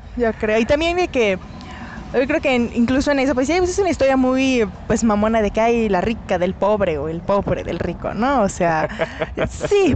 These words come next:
Speaker 1: pasa y lo hemos visto un puterísimo de veces. Pero esta película, yo creo que lo que la hace medio salvable para mí es que no se toma en serio. No pretende ser súper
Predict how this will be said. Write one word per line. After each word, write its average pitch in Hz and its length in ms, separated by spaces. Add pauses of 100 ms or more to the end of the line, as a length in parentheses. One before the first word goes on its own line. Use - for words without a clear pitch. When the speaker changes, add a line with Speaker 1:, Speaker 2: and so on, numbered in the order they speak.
(140)
Speaker 1:
pasa 294 360
y 240 40
lo 226 80
hemos 254 180
visto 262 200
un 277 120
puterísimo 247 1000
de 185 140
veces. 185 480 (840)
Pero 571 400 (120)
esta 440 200
película, 254 640
yo 254 120
creo 311 220
que 240 300
lo 196 180
que 196 320
la 208 120
hace 254 280
medio 208 320
salvable 185 460
para 175 260
mí 214 220
es 233 100
que 277 160
no 247 180
se 277 140
toma 240 300
en 214 100
serio. 190 380 (280)
No 226 140
pretende 254 400
ser 220 220
súper 185 720